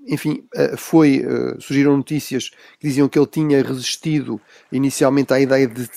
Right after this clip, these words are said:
ter os manifestantes que se tinham, no fundo, acampado, eh, numa área militar e, portanto, em que, à partida, a polícia, eh, a polícia não podia intervir sem, de facto, o, eh,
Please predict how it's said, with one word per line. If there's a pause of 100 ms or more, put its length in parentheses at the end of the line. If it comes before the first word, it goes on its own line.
(120)
ter
os
manifestantes
que
se
tinham,
no
fundo,
acampado, (380)
eh,
numa
área
militar
e,
portanto,
em
que,
à
partida,
a
polícia, (420)
eh,
a
polícia
não
podia
intervir
sem, (300)
de
facto,
o,
eh,